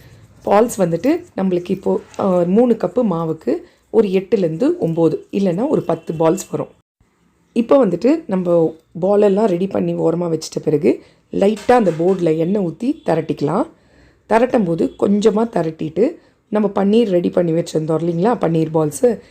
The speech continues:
அதை ஒண்ணு எடுத்து சப்பாத்தியில வச்சுட்டு நல்லா டைட்டா வந்துட்டு, ஆ, பேக் பண்ணிக்கோங்க. பேக் பண்ணிட்டு எக்ஸஸ் ஆன மாவை வந்துட்டு ரிமூவ் பண்ணிடுங்க. ரிமூவ் பண்ணிட்டு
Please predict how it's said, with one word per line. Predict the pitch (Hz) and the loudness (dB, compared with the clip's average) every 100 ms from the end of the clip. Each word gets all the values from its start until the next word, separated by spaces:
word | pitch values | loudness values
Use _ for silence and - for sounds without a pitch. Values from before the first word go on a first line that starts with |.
| _ _ | _ _
அதை | - 233 | 2 2
ஒண்ணு | 190 165 | 4 0
எடுத்து | 165 156 151 254 339 - - | 0 -2 -2 -2 -2 -8 -8
சப்பாத்தியில | 170 156 160 160 160 | -6 -4 -2 -2 -4
வச்சுட்டு | - 170 269 359 - _ _ | -6 0 2 0 -8 _ _
நல்லா | 170 175 220 | -6 -2 -2
டைட்டா | 220 165 165 - | -2 -4 -4 -2
வந்துட்டு, | 196 170 156 151 320 - _ _ - | -2 0 -2 -2 -2 -6 _ _ -10
ஆ, | 175 160 | -6 -6
பேக் | 147 180 180 - | -4 -4 -4 -4
பண்ணிக்கோங்க. | 160 151 147 156 240 - _ _ _ - | -4 -4 -4 -2 -2 -4 _ _ _ 0
பேக் | 202 247 - | 0 0 -2
பண்ணிட்டு | 175 151 151 196 233 - | -2 -2 0 2 2 -2
எக்ஸஸ் | 165 - 240 - | -6 -4 -4 -2
ஆன | 160 | -4
மாவை | 156 160 175 165 151 | -4 -4 -2 -4 -4
வந்துட்டு | 151 147 175 - | -4 0 -2 -2
ரிமூவ் | 160 160 160 | -2 -2 0
பண்ணிடுங்க. | 156 147 151 - _ _ _ _ _ _ _ _ _ _ | -2 -2 -4 -10 _ _ _ _ _ _ _ _ _ _
ரிமூவ் | 190 233 285 | 2 4 4
பண்ணிட்டு | 277 202 170 - 302 403 | 4 2 2 2 0 -2